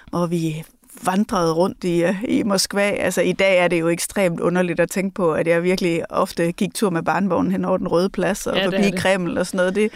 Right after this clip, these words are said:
Speaker 1: men det betød jo også, at, at, øh, der var ikke alt muligt, jeg skulle.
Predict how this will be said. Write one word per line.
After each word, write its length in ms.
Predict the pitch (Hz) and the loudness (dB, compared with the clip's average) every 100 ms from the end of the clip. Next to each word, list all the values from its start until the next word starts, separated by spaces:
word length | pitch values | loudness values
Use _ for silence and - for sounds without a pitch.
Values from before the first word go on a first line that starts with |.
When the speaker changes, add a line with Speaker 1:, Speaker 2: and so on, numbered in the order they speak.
| - - - - - | -8 -12 -12 -12 -4
Speaker 1:
men 140 | 180 | -2
det 100 | 208 | 0
betød 340 | 208 - 277 240 | -2 2 2 4
jo 120 | 180 | 2
også, 400 | - 208 226 247 | 2 0 0 -2
at, 340 | - 175 - - - - - - - | -2 -4 -4 -10 -14 -20 -20 -20 -6
at, 200 | - 180 _ 185 | -2 -2 _ -2
øh, 60 | 151 131 | -2 0
der 100 | 202 | -2
var 160 | 196 180 | 0 2
ikke 360 | 175 226 240 - | 4 4 4 2
alt 200 | 208 208 | 0 0
muligt, 260 | 208 220 | 0 2
jeg 80 | 220 | 2
skulle. 500 | - - 277 294 302 | 0 2 4 4 2